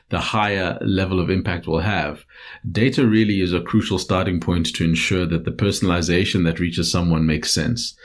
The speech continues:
So I think the big challenge for many organizations is starting from a, a database that is not only compliant,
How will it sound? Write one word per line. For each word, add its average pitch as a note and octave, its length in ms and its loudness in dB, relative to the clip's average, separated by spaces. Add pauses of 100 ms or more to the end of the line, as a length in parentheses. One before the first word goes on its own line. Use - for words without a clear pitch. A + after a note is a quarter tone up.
(260)
So F#2 440 0
I D#2 100 0
think A2 180 4
the G2 80 0
big A2 260 0
challenge G#2 340 -2
for F#2 100 -4
many F2+ 260 2
organizations E2 880 0
is E2 180 0
starting F#2+ 360 0
from F2 220 2
a, E2+ 60 2
a E2+ 200 -2
database E2+ 680 0
that E2 160 2
is E2 120 -2
not F#2 140 0
only F2 220 0
compliant, E2+ 680 2